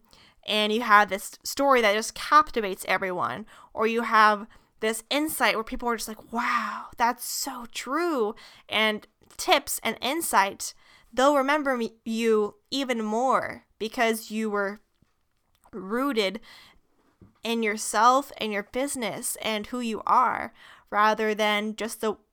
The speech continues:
one-dimensional side. So I only say this because with branding, the way that I love it and the way that I see a lot of good people doing it, like who we'll have on next week, which is,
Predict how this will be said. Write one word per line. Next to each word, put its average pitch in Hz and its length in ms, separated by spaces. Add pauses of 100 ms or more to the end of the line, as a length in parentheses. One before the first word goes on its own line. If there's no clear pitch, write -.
(140)
one-dimensional 220 960
side. 214 440 (360)
So 220 440
I 240 160
only 277 260
say 220 260
this 196 280
because 202 640 (500)
with 233 300 (220)
branding, 302 720 (540)
the 247 100
way 262 240
that 277 100
I 262 140
love 220 280
it 214 160
and 240 80
the 233 60
way 240 140
that 240 120
I 226 60
see 233 260
a - 120
lot 214 220
of 220 120
good 214 160
people 220 220
doing 214 220
it, 226 120
like 214 200
who 226 80
we'll 220 140
have 220 160
on 214 140
next 202 280
week, 208 240
which 214 160
is, 190 260